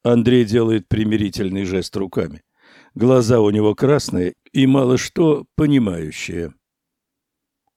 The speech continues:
«Кто будет под этим балконом орать, тому пиздец», ревёт таксист. «А чего ж сам орёшь? Пьяное животное, утопленник г-, грязных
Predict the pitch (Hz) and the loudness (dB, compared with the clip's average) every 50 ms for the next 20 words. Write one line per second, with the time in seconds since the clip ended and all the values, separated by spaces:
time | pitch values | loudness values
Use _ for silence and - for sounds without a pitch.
0 | _ _ - - - - 143 139 135 123 123 135 123 120 127 110 - - 117 120 | _ _ -18 -18 -4 2 2 2 4 2 2 2 2 2 2 0 -2 -2 -2 0
1 | 117 131 131 117 - 139 113 110 107 120 120 127 - - 147 135 120 110 98 98 | 2 2 0 0 0 -2 -2 0 0 2 0 0 0 0 0 0 2 2 2 0
2 | 104 107 101 127 135 120 - - - _ 120 101 92 101 120 131 107 - - _ | 0 0 0 0 0 -2 -4 -8 -8 _ -4 -2 -2 0 0 -2 -2 -4 -10 _
3 | _ _ _ _ - 101 101 87 80 80 78 - 101 85 - - - - - - | _ _ _ _ -6 -6 -6 -6 -10 -12 -12 -10 -10 -10 -10 -12 -16 -18 -18 -20
4 | _ _ _ _ _ 120 113 110 104 98 95 92 87 85 - _ - - 95 - | _ _ _ _ _ -4 -4 -2 -4 -4 -6 -6 -8 -8 -10 _ -8 -8 -8 -8
5 | - - - 98 - - - - - - _ _ _ _ _ _ _ _ _ _ | -10 -12 -12 -12 -12 -14 -16 -16 -20 -20 _ _ _ _ _ _ _ _ _ _
6 | _ _ _ _ _ _ _ _ _ - 120 120 - - - 120 117 113 113 101 | _ _ _ _ _ _ _ _ _ 0 0 0 0 0 0 0 2 2 0 -2
7 | 92 - - - 110 104 98 95 98 92 85 82 78 - - - _ _ _ _ | -2 -4 -6 -4 -4 -4 -4 -4 -6 -8 -8 -8 -10 -10 -12 -14 _ _ _ _
8 | _ _ _ _ _ _ _ _ _ _ - 120 120 127 120 110 107 101 98 101 | _ _ _ _ _ _ _ _ _ _ -6 -2 0 0 2 2 0 -2 -2 -2
9 | 104 90 - 110 110 110 107 92 - - 90 87 80 76 - _ _ _ _ _ | -2 -2 -2 -2 -2 0 -2 -4 -6 -8 -10 -10 -10 -12 -16 _ _ _ _ _
10 | _ _ _ _ _ - 135 139 - - 139 123 - 113 101 101 98 98 95 87 | _ _ _ _ _ 0 0 2 2 2 2 2 2 0 -4 -4 -4 -6 -6 -8
11 | - - _ _ _ - 107 - - - - 117 110 135 131 127 117 110 98 92 | -12 -18 _ _ _ -18 -18 -18 -16 -16 -10 -2 0 2 4 4 4 2 0 -2
12 | 101 110 98 - | -4 -6 -8 -8